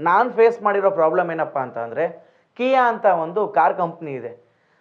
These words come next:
ಬೆಂಗಳೂರಿನಲ್ಲಿದ್ದಿದ್ದು, ಯಾರ ಕುತಂತ್ರವೋ ಗೊತ್ತಿಲ್ಲ, ಯಾರ ಷಡ್ಯಂತ್ರವೋ ಗೊತ್ತಿಲ್ಲ, ಆಂಧ್ರ ಪ್ರದೇಶಕ್ಕೆ ರವಾನೆ ಆಗುತ್ತೆ. ಅದು ಪೆನ್ನುಗೊಂಡ ಅಂತ ಹತ್ರ ಈಗ ಅದು ಸ್ಥಾಪನೆ ಆಗಿದೆ.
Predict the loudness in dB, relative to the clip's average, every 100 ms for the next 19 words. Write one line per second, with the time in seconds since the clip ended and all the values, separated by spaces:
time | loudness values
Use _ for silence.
0 | _ 0 0 2 0 2 0 -2 -6 -10
1 | -4 0 0 -2 -12 _ _ _ _ 2
2 | 4 4 2 -2 0 0 2 2 2 0
3 | -2 2 4 4 2 0 -2 0 0 0
4 | 0 -2 -2 -2 -2 -6 -2 2 4 4
5 | 2 2 -2 -4 4 6 6 4 2 0
6 | -2 -8 -12 -14 _ _ _ _ _ _
7 | _ 2 2 2 4 4 4 2 -2 -2
8 | -8 -20 _ _ _ 0 0 4 4 4
9 | 2 0 -2 -4 -8 _ _ 0 0 -6
10 | -8 -8 -14 -18